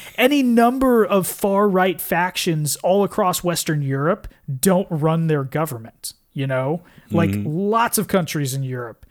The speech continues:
Speaker 1: have, like, in their, in their parliamentary proceedings, have elected officials that could be considered fascist. It doesn't mean they're in charge.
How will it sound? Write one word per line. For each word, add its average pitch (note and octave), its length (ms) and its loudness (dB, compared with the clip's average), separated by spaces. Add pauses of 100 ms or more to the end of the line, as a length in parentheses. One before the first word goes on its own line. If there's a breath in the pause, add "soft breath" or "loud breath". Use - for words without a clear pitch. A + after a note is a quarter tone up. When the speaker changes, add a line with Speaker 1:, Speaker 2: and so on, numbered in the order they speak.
(280 soft breath)
Speaker 1:
have, C#3+ 340 0
like, D3+ 180 -4
in E3 160 0
their, D#3 140 2
in E3 160 -2
their D#3+ 100 0
parliamentary D#3+ 560 -2
proceedings, C#3+ 540 -4 (220 loud breath)
have D3+ 540 -2
elected D#3+ 360 -2
officials F3 460 -6
that - 220 -6
could D#3+ 140 -4
be F3+ 80 -6
considered E3+ 420 -4
fascist. C#3+ 600 -2 (260)
It - 80 -8
doesn't G3 220 0
mean A3 120 2
they're A3+ 120 2
in D#3 80 0
charge. A#3+ 580 -2